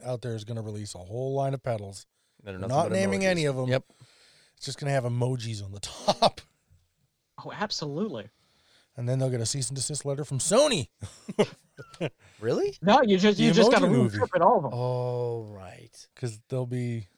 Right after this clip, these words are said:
Speaker 2: I didn't know
Speaker 1: Yeah.
Speaker 2: that Sony did that movie. I don't even think I've seen that movie.
Speaker 1: No one saw that movie. It
Speaker 2: My
Speaker 1: was a
Speaker 2: kids
Speaker 1: terrible
Speaker 2: all, my,
Speaker 1: idea.
Speaker 2: my kids all saw it. It was terrible. <laughs>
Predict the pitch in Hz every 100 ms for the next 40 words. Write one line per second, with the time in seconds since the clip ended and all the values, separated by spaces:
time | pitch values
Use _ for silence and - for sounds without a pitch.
0 | _ 123 117 104 92 90 - 95 78 78
1 | - 62 67 - 76 69 139 233 285 240
2 | 185 180 - - 131 117 87 113 127 156
3 | 165 151 131 - 123 117 110 101 117 110
4 | 110 135 127 127 110 139 147 135 131 120
5 | 120 120 117 110 110 107 98 92 - -
6 | 69 62 - - - - - _ _ _
7 | -